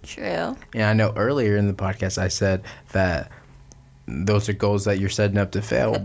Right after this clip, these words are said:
Speaker 2: but, <laughs> but I feel as though maybe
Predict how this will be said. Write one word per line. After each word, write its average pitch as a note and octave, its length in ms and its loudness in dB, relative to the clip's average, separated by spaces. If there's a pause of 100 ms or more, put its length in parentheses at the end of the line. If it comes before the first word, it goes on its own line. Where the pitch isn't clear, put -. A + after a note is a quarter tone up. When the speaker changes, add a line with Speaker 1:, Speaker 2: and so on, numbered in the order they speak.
(100)
Speaker 2:
but, - 960 0 (640)
<laughs> A#3 420 0
but A#2 300 0
I A2 120 0
feel A2+ 220 0
as A2+ 100 0
though A2+ 240 2 (380)
maybe G#2+ 680 0